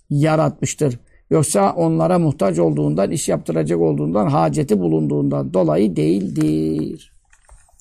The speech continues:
Onun için hadis-i kutsi ne buyuruyor? "Halaktul halka liyerbahu aleyye la liyerbaha aleyh." Ben mahlukatı yarattım, onlar benden kazansınlar diye. Beni tanımakla müşerref olsunlar.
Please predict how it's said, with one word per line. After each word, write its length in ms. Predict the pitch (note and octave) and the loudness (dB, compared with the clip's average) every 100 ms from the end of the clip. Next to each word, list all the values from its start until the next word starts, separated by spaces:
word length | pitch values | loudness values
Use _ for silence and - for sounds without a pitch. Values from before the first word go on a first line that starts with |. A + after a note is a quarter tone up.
| - | -6
Onun 100 | D3+ | -4
için 100 | E3 | 0
hadis-i 320 | D#3+ E3 - | 0 0 -2
kutsi 300 | D3 - D3+ | -6 -4 -2
ne 120 | D3 | -2
buyuruyor? 220 | D3+ G#3 | -2 -2
"Halaktul 540 | D3+ D#3 D3+ - - C#3 | -2 -2 -4 -6 -8 -6
halka 460 | - D#3+ - B2+ - - - - | -4 -4 0 -2 -2 -14 -14 -2
liyerbahu 720 | D3 F3 F3+ E3+ D#3+ C3+ D3+ | 0 2 2 2 2 0 0
aleyye 520 | D3 D3 - C#3 D3+ | -2 -2 -2 -2 0
la 300 | D3+ E3+ E3+ | 2 2 2
liyerbaha 760 | D#3+ D3+ D3 E3 E3 C#3+ C#3 - | 2 0 -2 -2 -2 -2 -4 -4
aleyh." 240 | D3+ C#3+ C3 - _ _ _ | -4 -6 -8 -16 _ _ _
Ben 160 | E3+ F#3+ | 0 2
mahlukatı 760 | F3+ C#3+ D3+ D#3 D#3 D#3 C#3+ F#3+ | 2 2 0 -2 -2 -2 -2 0
yarattım, 600 | E3 D3 C#3 - B3 A#3 - _ | 0 0 -2 -2 -4 -4 -16 _
onlar 480 | D#3 D#3+ E3 F#3+ F3 | 0 2 2 0 0
benden 340 | E3 D3+ D3 | 0 0 0
kazansınlar 800 | C#3 C3+ C3+ C3 - C3 C3+ B2 | -2 -2 -2 -4 -4 -6 -6 -8
diye. 180 | F3+ - - _ _ - | -14 -18 -20 _ _ -4
Beni 220 | D3 D#3+ | -2 -2
tanımakla 520 | D3 C#3+ D3+ F#3 E3+ | -4 -2 -2 -2 -4
müşerref 420 | D#3 - C#3+ C#3 | -4 -4 -6 -6
olsunlar. 440 | C3+ C3 C#3+ C#3+ | -8 -10 -10 -12